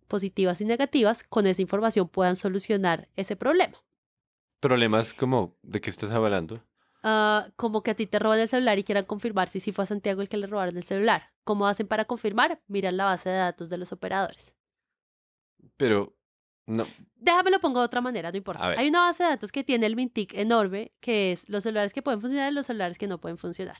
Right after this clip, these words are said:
Speaker 2: Sí, la positiva y la negativa.
Speaker 1: Sí, hay otra base de
Speaker 2: Y
Speaker 1: datos.
Speaker 2: todavía tengo la pregunta de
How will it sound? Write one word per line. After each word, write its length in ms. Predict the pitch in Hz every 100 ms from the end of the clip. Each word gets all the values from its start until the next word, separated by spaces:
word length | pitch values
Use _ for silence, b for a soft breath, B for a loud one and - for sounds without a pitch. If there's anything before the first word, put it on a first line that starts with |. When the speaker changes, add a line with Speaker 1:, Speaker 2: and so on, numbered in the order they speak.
| _ _ -
Speaker 2:
Sí, 180 | - 110
la 140 | 92
positiva 420 | 110 107 113 156 160
y 40 |
la 100 | 156
negativa. 380 | 147 117 - -
Speaker 1:
Sí, 160 | 208 -
hay 220 | 233 240 -
otra 480 | 320 359 359 359
base 320 | 349 349 349 359
de 120 | 339
Speaker 2:
Y 200 | 262 254
Speaker 1:
datos. 100 | 254
Speaker 2:
todavía 400 | 139 131 139 151
tengo 200 | 165 160
la 140 | 170
pregunta 560 | 165 151 139 120 - 127
de 480 | 139 143 107 87